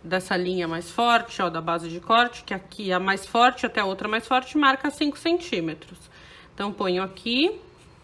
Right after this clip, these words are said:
e marco aqui, ó, na de cima,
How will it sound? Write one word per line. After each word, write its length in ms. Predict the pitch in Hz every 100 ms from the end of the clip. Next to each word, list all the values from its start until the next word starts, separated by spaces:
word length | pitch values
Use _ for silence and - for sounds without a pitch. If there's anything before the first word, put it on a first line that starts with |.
| - - - - - - - - - -
e 80 |
marco 520 | 233 233 233 247 - 262
aqui, 380 | - - 208
ó, 220 | 185 160 156 - - - -
na 140 | 196 190
de 160 | 208
cima, 600 | - - 202 208 233 330